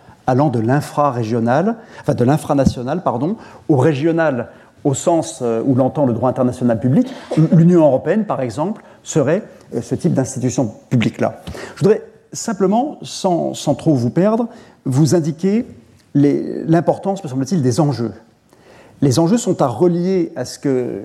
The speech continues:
j'évoquais le quinze mai, à savoir cette idée qu'il y a toujours en arrière-plan des logiques d'acteurs, des leviers qu'on actionne, qu'on le veuille ou non,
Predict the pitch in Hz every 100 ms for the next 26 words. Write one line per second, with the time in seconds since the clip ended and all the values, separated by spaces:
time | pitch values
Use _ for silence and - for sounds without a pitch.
0 | 127 143 117 127 - 147 139 127 127 127
1 | 135 110 135 165 254 - - - - -
2 | 139 170 226 226 233 175 226 196 180 185
3 | 202 180 208 226 262 262 - - 151 180
4 | 160 185 185 - 180 170 90 - _ 120
5 | 127 139 151 127 113 143 - 143 127 160
6 | 240 - - - - 120 135 180 151 156
7 | 202 - 131 127 - 127 143 185 233 -
8 | - - - - 143 135 226 185 156 160
9 | 247